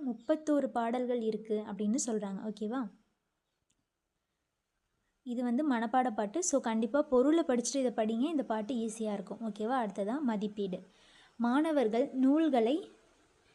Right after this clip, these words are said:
மாசற கற்க வேண்டும். மாணவர்கள் நூல்களை மாசற கற்க வேண்டும்.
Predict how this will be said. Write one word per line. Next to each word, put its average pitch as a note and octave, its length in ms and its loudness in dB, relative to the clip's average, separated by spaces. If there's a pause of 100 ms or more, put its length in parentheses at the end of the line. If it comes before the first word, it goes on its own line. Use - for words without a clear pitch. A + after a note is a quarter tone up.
(320)
மாசற B3 920 2
கற்க A#3 420 0
வேண்டும். G3+ 320 -4
மாணவர்கள் A3 760 -2 (200)
நூல்களை A#3+ 720 2
மாசற A3+ 800 2
கற்க G#3+ 360 -2
வேண்டும். G3 500 -4